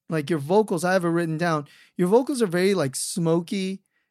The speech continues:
and husky, but you slur a lot of your words in, like, a very specific way.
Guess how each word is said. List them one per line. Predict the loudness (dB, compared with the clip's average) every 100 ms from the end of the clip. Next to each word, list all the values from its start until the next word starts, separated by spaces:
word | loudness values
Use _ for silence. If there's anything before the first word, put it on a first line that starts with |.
| -12
and | -6 -4
husky, | -4 -4 -4 -4 -4 -4
but | -2 -2
you | -2 -4 -6 -10
slur | -14 -12 -4 0 4 4
a | 4
lot | 0 0 -2
of | -2
your | -2
words | 0 0 2 0 -4
in, | -6 -4
like, | -2
a | -4
very | -4 0 0 0
specific | -4 -6 -6 -2 -4 -2 -4
way. | -2 -2 -2 -6 _